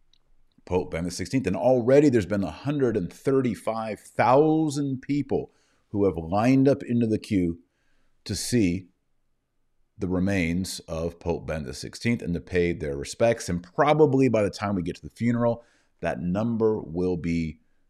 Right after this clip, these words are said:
two hundred thousand. Meanwhile, Pope Francis can hardly get people at his Wednesday,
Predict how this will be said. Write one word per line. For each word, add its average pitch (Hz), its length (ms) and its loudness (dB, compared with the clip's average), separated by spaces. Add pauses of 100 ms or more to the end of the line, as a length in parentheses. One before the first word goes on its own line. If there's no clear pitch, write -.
(200)
two 98 380 -2
hundred 80 640 -4 (340)
thousand. 73 600 -10 (1120)
Meanwhile, 104 520 4
Pope 104 320 0
Francis 101 800 -2
can 95 200 -8
hardly 123 480 -4
get 107 260 -4
people 95 380 -4
at 90 60 0
his 76 140 -2
Wednesday, 78 420 -6